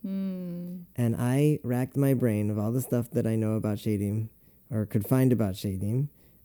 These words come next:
Speaker 2: and I could not find one instance where Shadim are mentioned as having different ages.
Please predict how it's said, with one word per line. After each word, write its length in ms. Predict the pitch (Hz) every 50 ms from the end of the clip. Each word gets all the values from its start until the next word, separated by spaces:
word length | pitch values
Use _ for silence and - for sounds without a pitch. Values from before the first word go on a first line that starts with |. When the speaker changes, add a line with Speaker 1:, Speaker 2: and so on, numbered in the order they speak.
| - -
Speaker 2:
and 100 | 110 117
I 40 |
could 120 | 113 - 127
not 180 | 131 131 131 -
find 240 | 139 127 123 120 120
one 260 | 123 135 135 143 151 151
instance 1080 | - 123 120 113 - - - - - - - - - 113 98 107 120 - - - - -
where 380 | - 117 120 110 107 107 101 -
Shadim 380 | - - - 123 123 123 120 117
are 120 | 110 110
mentioned 420 | 107 107 110 110 - - 110 110
as 320 | - - 104 104 104 107 107
having 400 | 110 110 107 107 104 101 104 101
different 300 | 107 107 - 110 104 -
ages. 520 | 131 151 160 131 - - - - - -